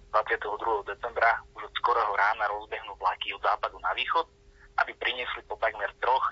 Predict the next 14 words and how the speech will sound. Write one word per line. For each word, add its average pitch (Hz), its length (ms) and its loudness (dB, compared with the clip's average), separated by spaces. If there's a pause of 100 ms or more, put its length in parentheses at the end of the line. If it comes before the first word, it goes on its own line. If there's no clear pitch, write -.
desiatkách - 580 -2
vlakových - 460 -4
trás 101 240 2 (800)
svetlo 104 320 -2
z 107 160 -2
Betlehema 127 480 2 (320)
do 104 100 -6
viac 107 220 0
ako - 240 -4
tristotridsiatich - 920 -12
miest 98 240 -10
a 95 140 2
obcí. - 320 -6 (1200)
Tradične 123 480 2